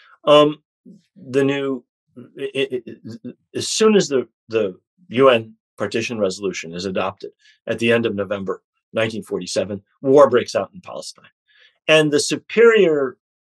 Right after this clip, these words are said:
uh, uh, uh, military forces that the Zionists have developed with British help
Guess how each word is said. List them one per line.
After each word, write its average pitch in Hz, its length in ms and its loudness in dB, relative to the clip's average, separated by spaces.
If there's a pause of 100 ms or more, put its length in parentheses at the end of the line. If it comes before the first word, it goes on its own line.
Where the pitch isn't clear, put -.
(120)
uh, 110 280 -6
uh, 101 260 -6 (120)
uh, 110 220 -12
military 127 540 4
forces - 560 -2
that 104 160 -12
the 107 80 -8
Zionists 117 480 -2
have 95 100 -10
developed 151 460 0
with 110 220 -6
British 131 300 0
help 123 260 -4